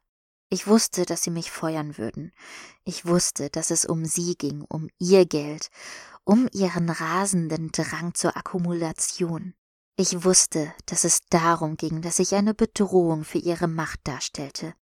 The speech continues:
Gefeuert zu werden, sollte mir nur noch mehr zeigen, dass ich das Richtige tat, und zwar gut. Ich wusste,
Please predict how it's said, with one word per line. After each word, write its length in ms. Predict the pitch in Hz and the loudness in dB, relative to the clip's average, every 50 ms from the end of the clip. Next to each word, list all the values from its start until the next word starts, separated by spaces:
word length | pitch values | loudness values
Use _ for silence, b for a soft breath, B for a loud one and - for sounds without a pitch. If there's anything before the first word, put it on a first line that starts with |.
| _ _ _ _ - | _ _ _ _ 0
Gefeuert 580 | 175 160 - - - 190 190 196 185 160 - - | 0 0 0 6 8 10 10 10 8 4 2 -2
zu 200 | - - 160 170 | -4 -4 -6 -6
werden, 400 | 160 151 156 - 165 170 190 - | -8 -8 -8 -8 -10 -12 -12 -14
sollte 380 | _ - 180 170 180 202 - 247 | _ 6 8 8 8 8 6 4
mir 220 | 226 220 220 220 | 2 4 4 4
nur 180 | 208 208 220 233 | 4 4 2 2
noch 220 | 233 247 233 - | 0 0 -2 0
mehr 180 | 226 247 277 277 | 0 0 0 0
zeigen, 460 | - - - 156 160 151 156 156 B B B B B B B - | -2 -6 -6 -6 -6 -6 -6 -6 B B B B B B B 4
dass 160 | - - - | 6 8 8
ich 100 | - - | 6 6
das 240 | - 226 - - - | 6 4 6 6 4
Richtige 400 | 214 - - - 190 - 175 - | 2 2 2 -2 0 0 0 0
tat, 460 | - - - 160 151 151 - - - _ _ _ | 0 -2 -4 -4 -4 -6 -8 -12 -18 _ _ _
und 140 | - 165 - | -2 -2 0
zwar 160 | - - 160 | 2 2 0
gut. 480 | - - 185 180 175 - - - - - _ _ _ _ _ _ _ - | 2 2 4 4 4 2 0 -4 -6 -8 _ _ _ _ _ _ _ 2
Ich 180 | 190 175 175 175 | 2 2 4 4
wusste, 420 | 180 180 - - - - 143 | 4 4 4 2 0 -4 -6